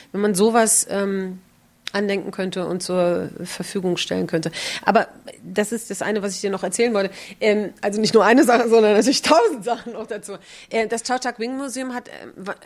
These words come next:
eine, ähm, eine Institution oder hat eine, ähm, hat ein aktives Team, ähm, was, wie ich denke, einzigartig ist. Das sind die Object-Based Learning Leute. Ähm, und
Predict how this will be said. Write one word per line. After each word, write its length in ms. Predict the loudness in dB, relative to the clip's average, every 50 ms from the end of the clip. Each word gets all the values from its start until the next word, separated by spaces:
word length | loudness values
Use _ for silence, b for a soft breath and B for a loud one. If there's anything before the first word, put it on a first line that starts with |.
| -20 _
eine, 520 | _ -6 -4 -2 0 0 0 0 0 -2 -2
ähm, 400 | -4 -4 -4 -4 -4 -6 -6 -10 _ _ -12 _
eine 200 | -2 -2 0 0
Institution 800 | -2 -2 -4 -6 -4 -4 -6 -6 -6 -4 -4 -2 -2 -2 -2 0
oder 220 | 2 2 2 2 0
hat 120 | -4 -4
eine, 320 | -4 -2 -2 -2 -2 -2 -2
ähm, 420 | -4 -4 -2 -2 -4 -4 -4 -6 -8 -8 -8 -8 -8 -10 -10 -10 -10 -10 -4 -4
hat 160 | -4 -4 -2
ein 280 | -4 -4 -4 -4 -4 -4
aktives 460 | -4 -4 -2 -2 -2 0 0 -2 -4
Team, 280 | -2 4 6 6 6 6 4 0 B B B B B B B
ähm, 400 | -2 0 0 0 0 0 0 0
was, 320 | 0 0 0 -2 -4 -2
wie 80 | -2 -2
ich 80 | 0 2
denke, 260 | 0 0 2 2 2
einzigartig 720 | 2 2 2 2 0 0 0 2 2 2 2 0 -4 -2
ist. 240 | -2 -4 -4 -2 -6
Das 140 | -6 -2 -2
sind 140 | -2 0 0
die 120 | 0 2
Object-Based 880 | 2 0 2 0 -2 -2 2 2 4 4 6 4 2 -2 -6 -10 -6 -2
Learning 640 | 0 4 4 4 4 4 4 4 4 2 0 0 -2
Leute. 420 | 0 2 2 2 2 2 2 0 0 0 -2 B B B B B B B B B B 0
Ähm, 480 | 2 2 4 4 4 4 2 0 -2 -4 -8 -4
und 360 | 0 2 2 2 2 -2 -4